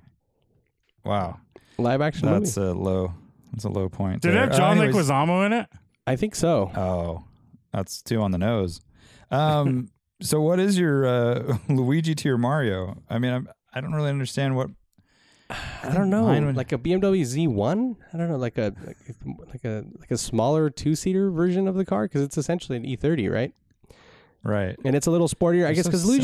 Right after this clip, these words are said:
Speaker 1: similar.
Speaker 2: seems a little, he's thinner, he's maybe a little more agile, right? He's, like, a little more
Speaker 3: But he's,
Speaker 2: limber.
Speaker 3: like, kinda clumsier.
Speaker 2: Is he? At the
Speaker 3: He
Speaker 2: Hmm.
Speaker 3: feels like it. He's, like, tall and clumsy. Mario's short and squat, but he's, like,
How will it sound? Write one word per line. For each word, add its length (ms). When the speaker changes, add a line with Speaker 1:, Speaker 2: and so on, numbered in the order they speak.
Speaker 1:
similar. 60
Speaker 2:
seems 220
a 40
little, 280
he's 220
thinner, 300
he's 140
maybe 180
a 20
little 160
more 140
agile, 560
right? 220
He's, 120
like, 140
a 40
little 200
more 180
Speaker 3:
But 220
he's, 120
Speaker 2:
limber. 100
Speaker 3:
like, 140
kinda 280
clumsier. 880
Speaker 2:
Is 260
he? 240
At 140
the 100
Speaker 3:
He 180
Speaker 2:
Hmm. 120
Speaker 3:
feels 280
like 220
it. 80
He's, 140
like, 180
tall 360
and 100
clumsy. 560
Mario's 460
short 280
and 120
squat, 400
but 120
he's, 120
like, 160